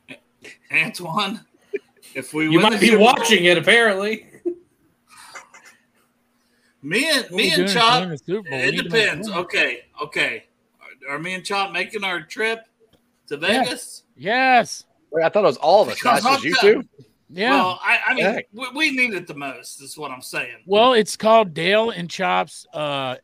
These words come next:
Speaker 3: and Best Friends
Speaker 4: Yeah, but
Speaker 3: Trip
Speaker 4: I'm
Speaker 3: to
Speaker 4: just getting
Speaker 3: Vegas.
Speaker 4: cut out of everything now. Jeez, what the hell?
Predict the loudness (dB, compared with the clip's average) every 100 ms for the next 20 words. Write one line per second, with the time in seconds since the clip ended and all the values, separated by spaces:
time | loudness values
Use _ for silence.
0 | -10 -8 -8 -8 -6 -6 -6 -12 -8 -6
1 | -8 -2 0 2 0 0 -2 0 0 -2
2 | 0 2 4 4 4 4 4 2 2 0
3 | 0 -4 -4 -2 -2 -2 -2 0 4 4
4 | 4 2 -2